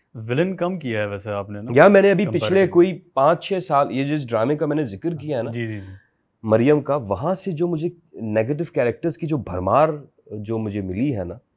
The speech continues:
Speaker 2: यानी अगर मुझे कोई, अगर पाँच ड्रामे ऑफर हो रहे हैं, बात कर रहा हूँ, तो उसमें से तीन, अ, नेगेटिव हैं या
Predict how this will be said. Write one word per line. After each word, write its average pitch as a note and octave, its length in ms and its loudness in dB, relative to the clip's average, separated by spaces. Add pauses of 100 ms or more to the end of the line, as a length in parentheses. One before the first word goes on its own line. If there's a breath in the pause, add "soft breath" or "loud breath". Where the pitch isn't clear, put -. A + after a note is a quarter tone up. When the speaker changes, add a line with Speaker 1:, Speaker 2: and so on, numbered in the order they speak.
(600)
Speaker 2:
यानी A2 280 2
अगर C#3+ 220 4
मुझे C3+ 260 0
कोई, C#3+ 160 -4
अगर C#3 220 0 (280)
पाँच E3 360 2
ड्रामे C#3 280 6
ऑफर C3 320 2
हो G#2+ 120 2
रहे F#2+ 120 -2
हैं, F#2+ 260 -6
बात F#2+ 300 0
कर G2 80 -2
रहा G2+ 100 -4
हूँ, C#3+ 120 -8
तो D3+ 80 -4
उसमें D3 220 -6
से D#3+ 140 -10
तीन, D#3+ 680 -4
अ, - 320 -10 (640)
नेगेटिव A#2 520 -2
हैं G#2 120 -6 (380)
या A#2 80 -4